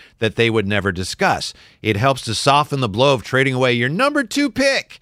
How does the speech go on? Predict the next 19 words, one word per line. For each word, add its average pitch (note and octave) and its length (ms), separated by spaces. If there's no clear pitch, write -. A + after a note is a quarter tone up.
We F3+ 140
have B3 100
the B3+ 60
number C4 220
two B3+ 220
pick A#3+ 340
and F3+ 80
it G3 60
didn't A#3+ 180
work A#3+ 240
out. G3+ 460
Oh E3 260
boy. C3+ 220
But C4 200
look D4 220
who D4+ 120
we're D4 160
bringing C#4 320
back. C4 460